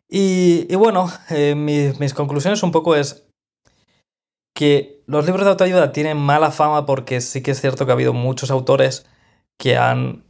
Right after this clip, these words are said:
han escrito sin rigor científico. Y eso, pues, ha provocado que, que haya mala fama. Y sí que es cierto que a-, con la facilidad de ahora, casi cualquier persona puede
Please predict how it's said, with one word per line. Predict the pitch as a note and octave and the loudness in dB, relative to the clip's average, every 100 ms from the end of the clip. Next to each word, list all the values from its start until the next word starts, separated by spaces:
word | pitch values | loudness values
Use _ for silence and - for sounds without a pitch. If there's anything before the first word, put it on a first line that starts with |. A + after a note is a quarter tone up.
| _ - | _ -6
han | C3 | -4
escrito | B2+ - C3+ C3 C3+ | -4 -6 -6 -2 -2
sin | - C3 | -2 -4
rigor | C3 B2+ A#2+ A2+ - _ - | -2 0 0 -2 -8 _ -8
científico. | A#2+ A#2+ A#2 - - - _ - _ _ _ _ _ | -8 -8 -14 -14 -14 -16 _ -20 _ _ _ _ _
Y | C#3 | -2
eso, | C3 C#3 | 0 0
pues, | C3+ | 0
ha | A2+ | -2
provocado | - A#2+ A#2 A#2 B2 | -2 -2 0 0 0
que, | B2 B2+ | -6 -8
que | - A2+ A#2 - | -8 -8 -10 -10
haya | A#2+ A#2+ | -6 -4
mala | B2 B2 | -2 -2
fama. | B2 C3 A#2+ A#2+ _ _ _ _ _ _ - | -2 -2 -4 -10 _ _ _ _ _ _ -8
Y | C#3+ | -6
sí | D#3+ | 0
que | E3 | 0
es | |
cierto | E3+ D#3 D3+ | 0 -2 -2
que | C#3+ B2+ | 0 2
a-, | B2+ - - | 2 -2 -14
con | - B2+ B2+ B2+ A#2 A#2 B2+ | -8 -6 -6 -8 -12 -12 -4
la | C3+ | -4
facilidad | - C3+ C3 C3 C#3 C#3+ | -4 -6 -4 0 2 4
de | C#3+ | 4
ahora, | D3 D3+ D3 - _ - | 4 4 2 0 _ -2
casi | C#3+ C#3+ | 0 0
cualquier | C#3+ C#3 C#3 | -2 -2 0
persona | C#3+ B2+ C#3 C3+ | -2 0 -2 -2
puede | - C3+ C#3 C3+ - | 0 0 2 0 -6